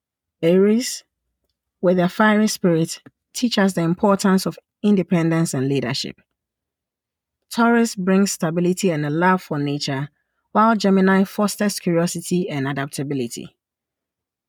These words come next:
Cancer, the nurturing soul, reminds us of the power of emotional connections, and Leo radiates creativity and self-expressions. Finally,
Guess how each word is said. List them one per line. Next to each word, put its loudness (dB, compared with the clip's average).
Cancer, -2
the 0
nurturing 2
soul, 0
reminds 2
us -2
of -6
the -6
power 0
of -8
emotional 0
connections, -6
and 4
Leo 4
radiates 0
creativity -2
and -2
self-expressions. -4
Finally, 2